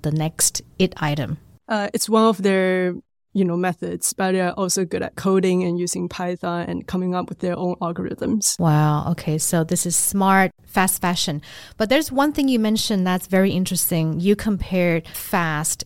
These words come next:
Speaker 1: and ultra fast. What's the definition? H-, how fast is ultra fast?
Speaker 2: Well, from what we saw in, uh, China and Shein, they were able to come up with a new design in just four days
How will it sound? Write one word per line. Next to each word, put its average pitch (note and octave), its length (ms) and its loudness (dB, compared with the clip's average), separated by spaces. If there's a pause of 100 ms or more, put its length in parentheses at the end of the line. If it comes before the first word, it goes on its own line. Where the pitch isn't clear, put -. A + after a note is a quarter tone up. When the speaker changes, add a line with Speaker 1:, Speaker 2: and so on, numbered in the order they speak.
Speaker 1:
and D#3+ 280 -2
ultra F#3+ 320 2
fast. D3 520 -4 (180)
What's G#3 320 2
the G3+ 120 2
definition? D#3 1000 -2 (160)
H-, F#3 240 -10
how A#3+ 220 4
fast G3 560 -4
is F#3 220 0
ultra E3+ 280 -2
fast? - 500 -10 (260)
Speaker 2:
Well, A3 420 0
from A3 260 6
what A3+ 180 8
we B3+ 100 4
saw F#3 520 4 (120)
in, F#3 380 -6 (100)
uh, F3+ 160 -4
China F#3 300 -2
and G3 120 2
Shein, F3+ 380 -2
they G3+ 80 2
were G#3+ 160 0
able G3+ 380 0
to A#3+ 160 -2
come G3 240 -2
up F#3 160 -2
with F#3 160 -8
a F#3 40 -4
new F3+ 220 0
design F#3+ 360 -4
in F#3+ 360 -8
just - 220 -6
four G3 240 -6
days - 340 -4